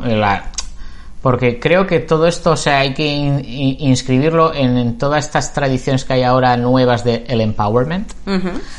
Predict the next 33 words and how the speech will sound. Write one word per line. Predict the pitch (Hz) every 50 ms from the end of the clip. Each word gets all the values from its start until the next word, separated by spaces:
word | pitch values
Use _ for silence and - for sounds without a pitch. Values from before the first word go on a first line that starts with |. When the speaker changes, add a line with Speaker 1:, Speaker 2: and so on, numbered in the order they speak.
| - - - - -
Speaker 1:
Entonces, | - 151 147 135 180 196 226 214 196 226
los | 196 175 160 151
relatos | 151 147 147 151 160 185 220 226 - - 214 196 196 190 - - - - - -
son | - - - 160 165 160
siempre | - - 190 190 185 196 190 185
como | - 156 147 135
muy | 135 139 143
negativos, | 147 147 139 139 131 127 127 101 104 104
¿no? | 127 147 165
Han | 151 127
sido | - - 113 104
secuestrados, | - 113 98 - 104 107 - - - 175 170 170 170 170 170 165 165 165 165 165 165 - - - - - - - - - -
eh, | - 113 110 107 107 104
la | 101 101
esclavitud | - - - 120 110 107 107 107 113 110 - - 175 170 170 170 170 170 165 165 - -
y | 151 131 123
todo | - 135 131 139
eso, | 156 175 180 - 202 190 - -
y | - -
que | - - -
aparece, | - - - 180 170 110 160 190 - - - - - - - - - - -
o | -
sea, | - 107 101
no | 101 113
es | 117 - 143
algo | 139 139 139 131
que | 123 120
se | - 120 98
tape, | - 165 165 165 - 165 151 139 - - - - - - - - - - -
pero | 143 135 131
están | 131 - - 160 165 175
queriendo | - - 196 185 185 185 185 185 180 175 165
dar, | 160 160 160 160 165 165 -